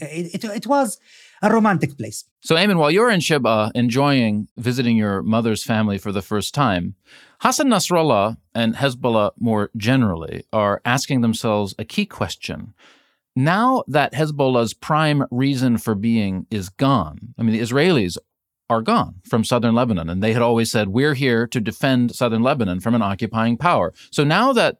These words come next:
Speaker 2: their reason for being is gone, do they disarm and become a normal political party, which represents Shia interests in the Lebanese political system, or not? I mean, basically, they have a choice.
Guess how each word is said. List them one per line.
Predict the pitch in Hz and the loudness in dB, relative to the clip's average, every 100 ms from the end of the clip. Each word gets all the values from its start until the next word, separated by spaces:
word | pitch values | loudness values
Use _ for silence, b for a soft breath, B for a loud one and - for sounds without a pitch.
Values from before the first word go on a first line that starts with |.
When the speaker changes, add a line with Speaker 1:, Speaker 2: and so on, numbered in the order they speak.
| - | -8
Speaker 2:
their | 120 127 113 113 | -2 0 2 0
reason | - 113 131 135 117 | -6 -4 0 2 0
for | 110 110 | 0 -2
being | 107 104 101 | -2 0 -2
is | 90 | -4
gone, | 95 131 117 82 80 95 - b b b b | -2 0 0 -2 -6 -10 -12 b b b b
do | - | -2
they | 135 139 | 0 2
disarm | 135 139 175 156 127 101 107 123 | 0 0 2 2 2 2 0 0
and | 113 | 0
become | 113 117 117 | 0 -2 0
a | 110 | 2
normal | 110 131 160 107 | 2 2 2 0
political | - 110 95 - | -2 -4 -4 -8
party, | 95 - 90 82 87 123 _ _ _ _ | -8 -4 -4 -4 -10 -12 _ _ _ _
which | 107 - - | -6 -6 -4
represents | 117 113 95 101 85 | -4 -2 -2 -2 -4
Shia | - 123 98 | -2 0 0
interests | 113 165 - 107 92 - | 2 0 0 -2 -4 -4
in | 107 | -2
the | 98 | 0
Lebanese | 98 104 101 92 - | 0 0 0 -2 -6
political | 95 87 95 | -8 -8 -6
system, | - 233 - 95 101 - b b b b | -2 -2 -2 -4 -4 -8 b b b b
or | 120 113 | 0 2
not? | 110 104 85 - _ b b b | 2 0 -4 -14 _ b b b
I | 107 | 0
mean, | 110 | 2
basically, | 117 175 - 151 | 2 2 0 0
they | 123 | 0
have | 120 117 | 2 0
a | |
choice. | 113 - 104 85 | 0 0 -2 -2